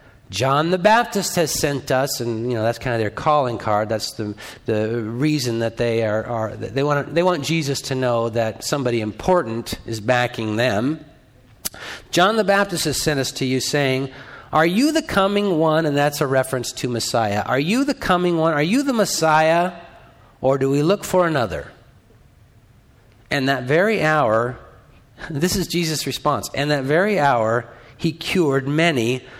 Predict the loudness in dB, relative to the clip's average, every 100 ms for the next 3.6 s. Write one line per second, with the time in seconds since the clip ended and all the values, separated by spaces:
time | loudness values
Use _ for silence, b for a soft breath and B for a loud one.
0 | B B -2 -2 -2 -2 0 2 0 -2
1 | -4 -8 -4 -2 -2 -4 -4 -4 -4 -6
2 | -6 -6 -6 -6 0 2 2 -2 -6 -12
3 | B B -4 0 -2